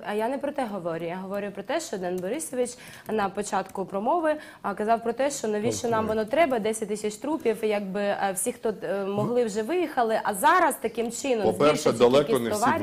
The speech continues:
Speaker 3: виїхали.
Speaker 1: Ну да, там є люди,
Speaker 2: Та,
Speaker 1: які не
Speaker 2: одну секунду.
Speaker 1: можуть фізично це
Speaker 2: Да.
Speaker 1: зробити,
Speaker 3: І, і,
Speaker 1: припустимо.
Speaker 3: ні, справа навіть не в тому.
Speaker 1: Або
Speaker 3: От,
Speaker 1: які повернулися,
Speaker 3: в-,
Speaker 1: тому що тут нема чим зайнятися.
Speaker 3: Та ні, не в тому справа взагалі.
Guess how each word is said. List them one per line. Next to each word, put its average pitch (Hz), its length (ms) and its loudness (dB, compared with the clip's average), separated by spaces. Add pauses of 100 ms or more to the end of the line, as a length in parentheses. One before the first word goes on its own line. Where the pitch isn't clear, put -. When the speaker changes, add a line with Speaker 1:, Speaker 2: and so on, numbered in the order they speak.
Speaker 3:
виїхали. 110 380 -8 (400)
Speaker 1:
Ну 254 100 2
да, 180 140 0
там 196 180 -2
є 214 380 2
люди, 202 260 0
Speaker 2:
Та, 196 60 4
Speaker 1:
які - 0 -
не 143 40 6 (180)
Speaker 2:
одну 175 40 4
секунду. 269 200 4
Speaker 1:
можуть - 200 -2
фізично 233 340 -2
це 214 140 -6
Speaker 2:
Да. 202 140 0
Speaker 1:
зробити, 196 360 0
Speaker 3:
І, 151 60 2
і, 160 100 0
Speaker 1:
припустимо. 151 540 0
Speaker 3:
ні, 170 280 0
справа 180 360 6
навіть 262 280 2
не 302 100 0
в - 60 -8
тому. 67 380 -6 (840)
Speaker 1:
Або - 180 6
Speaker 3:
От, - 60 10
Speaker 1:
які 294 240 2
повернулися, 233 640 8
Speaker 3:
в-, - 20 6
Speaker 1:
тому 220 200 0
що 226 120 -2
тут 226 160 -2
нема 220 240 0
чим 214 200 -2
зайнятися. 180 480 4
Speaker 3:
Та 208 60 -2
ні, 262 180 2
не 240 140 2
в 226 80 -4
тому 220 300 2
справа 147 420 2
взагалі. 117 380 -2